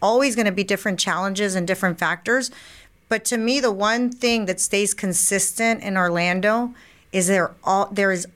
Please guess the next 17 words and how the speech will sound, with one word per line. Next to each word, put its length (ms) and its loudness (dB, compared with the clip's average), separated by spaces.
always 520 2
people 400 -2
moving 600 2
in 220 0
and 160 2
out 220 2
of 100 -4
Orlando. 760 0
This 160 0
is 100 -2
one 140 2
of 60 0
the 80 0
best 540 -4
places 420 -2
to 60 -2
live. 380 0